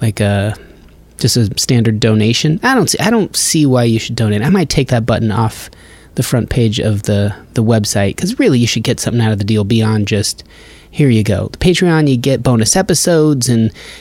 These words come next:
insights and little looks into things, some behind the scenes stuff, not just always with this podcast, some of the stand-up stuff, things like that as well. Yeah, if, if anything that you contribute to the show should get something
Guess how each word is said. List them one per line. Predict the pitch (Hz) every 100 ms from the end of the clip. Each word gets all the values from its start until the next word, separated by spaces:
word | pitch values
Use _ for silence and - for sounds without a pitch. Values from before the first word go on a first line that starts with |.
| -
insights | 175 165 - 147 139 - -
and | 123 117
little | 117 117
looks | 120 -
into | 123 113
things, | 120 117 117 113 - -
some | - 123
behind | 107 123
the | 120
scenes | - 120 113
stuff, | - 113 - - - - - - -
not | 139 123
just | 127 120
always | 123 117 113
with | 110
this | 113 - - - - - -
podcast, | 147 131 135 131
some | - 120
of | 104
the | -
stand-up | - 127 127 -
stuff, | 135 127
things | 135 120
like | 117
that | 117 113
as | -
well. | 131 143 - - -
Yeah, | 277 220 101
if, | -
if | 175 196
anything | 226 196 160 139 - -
that | 147
you | 156 143
contribute | 143 135 165 147
to | -
the | -
show | - 185 131 147
should | - 143
get | 127
something | - 135 131 123